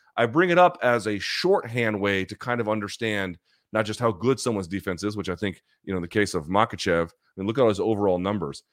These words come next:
Takedown accuracy, sixty-five percent. That's not a defensive number. Striking defense, nearly seventy percent.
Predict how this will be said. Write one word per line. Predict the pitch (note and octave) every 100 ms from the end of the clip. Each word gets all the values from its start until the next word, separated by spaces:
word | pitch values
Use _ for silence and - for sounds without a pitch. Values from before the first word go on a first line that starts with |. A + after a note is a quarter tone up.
| _ _ _ _ -
Takedown | A#2+ A#2 A2
accuracy, | G#2+ G#2 G#2
sixty-five | G2 G#2 G2 G2 F#2
percent. | E2+ F2+
That's | F2
not | G2
a | D#2
defensive | E2 F#2+ E2+ D#2
number. | D#2+ D#2 D2+ _ _
Striking | - G#2+ A#2
defense, | A2 A#2 G#2+ -
nearly | F#2+ A2 A#2+ G#2+ F#2
seventy | - F#2+ F2+ F2
percent. | E2 - F2 E2+